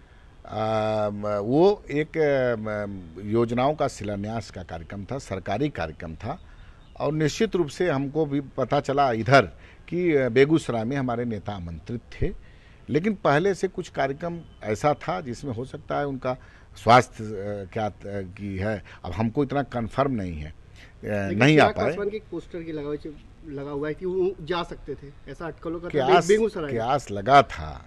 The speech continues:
Speaker 1: लेकिन हो सकता है कि लेट से खबर गई हो, हो सकता है कि क्या खबर,
Speaker 2: पहले से।
Speaker 1: ये सब अभी, अब तो इसका जवाब या तो बुलाने वाला बताएगा और नहीं तो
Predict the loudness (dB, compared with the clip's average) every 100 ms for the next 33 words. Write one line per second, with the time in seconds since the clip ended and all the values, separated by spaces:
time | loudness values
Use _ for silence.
0 | -14 -10 -6 -6 -4 -4 -4 -2 0 0
1 | 0 -4 -2 -2 -2 -2 -2 0 -2 -4
2 | -4 -4 -4 -4 -6 -2 -2 -2 -6 -8
3 | -6 -4 -6 -4 -6 -8 -10 -6 -2 -2
4 | -4 -8 -10 -10 -10 -12 -4 0 0 0
5 | -6 -6 -4 -4 -2 -2 0 -2 0 2
6 | 6 6 6 4 4 -2 -4 -14 -6 6
7 | 10 10 12 12 12 12 12 12 12 8
8 | 2 -4 -12 0 6 6 6 4